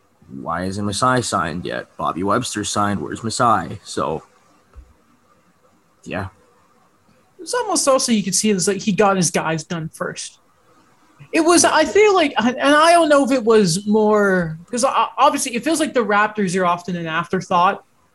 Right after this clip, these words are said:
Speaker 2: in the world of basketball, uh, because they're the only, the Canadian team. I
Speaker 1: Stephen
Speaker 2: wonder
Speaker 1: A
Speaker 2: if that
Speaker 1: hates the
Speaker 2: was the
Speaker 1: Raptors.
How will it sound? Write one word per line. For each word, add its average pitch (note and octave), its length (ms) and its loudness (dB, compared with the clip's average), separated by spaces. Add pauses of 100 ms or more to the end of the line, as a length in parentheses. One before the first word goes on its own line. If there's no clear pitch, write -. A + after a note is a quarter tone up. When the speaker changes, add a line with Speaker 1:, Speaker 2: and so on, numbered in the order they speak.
(300)
Speaker 2:
in G#3 160 4
the G3 80 4
world F3+ 480 2
of F3+ 80 -2
basketball, G3+ 880 0 (600)
uh, F3 220 -4
because F3 300 0
they're F3+ 120 0
the E3 140 -4
only, E3+ 200 -2
the E3 180 -4
Canadian E3 480 -2
team. F#3 380 -2
I - 40 -16
Speaker 1:
Stephen - 380 0
Speaker 2:
wonder C#3+ 180 4
Speaker 1:
A C#3 40 6
Speaker 2:
if C3+ 80 2
that C3+ 100 4
Speaker 1:
hates - 160 -2
the C3 80 0
Speaker 2:
was B2 80 2
the A#2+ 60 4
Speaker 1:
Raptors. A2+ 680 -2